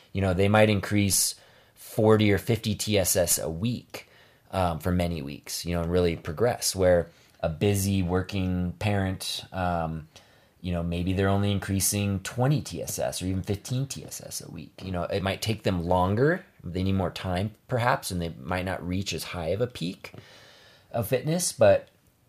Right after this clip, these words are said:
it's what's gonna be appropriate for their schedule and keep them from doing too much, squeezing in too much around an already busy life. So anyway, it all comes down to building that progressive training load.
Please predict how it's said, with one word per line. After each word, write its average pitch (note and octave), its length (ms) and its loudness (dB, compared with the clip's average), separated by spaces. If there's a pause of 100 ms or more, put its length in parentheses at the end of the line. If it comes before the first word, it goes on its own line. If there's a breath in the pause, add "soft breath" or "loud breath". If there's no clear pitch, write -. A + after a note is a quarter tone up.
(360)
it's G2 160 -2
what's G2+ 260 4
gonna G2 140 0
be F#2 80 0
appropriate F#2 520 -2
for E2 120 -6
their G2 320 4
schedule D2+ 680 -2 (400 soft breath)
and E2 280 -4
keep - 220 -6
them F2 180 -2
from E2 200 -6
doing D#2 420 -6 (120)
too G#2+ 160 -4
much, - 400 -12 (500)
squeezing F2 380 -4
in D#2+ 100 -4
too F2+ 160 -6
much D2+ 300 -6
around D2+ 540 -6
an D2+ 80 -8
already D2+ 240 -4
busy D#2 340 -10
life. D2+ 380 -14
So E2+ 280 2 (320 loud breath)
anyway, B2 340 6
it F#2+ 60 4
all A#2+ 140 12
comes C3+ 220 4
down A2+ 240 6
to G2 40 2
building G2+ 280 4
that F#2 160 0
progressive F2 420 -2
training F#2+ 320 -2
load. C#3 260 2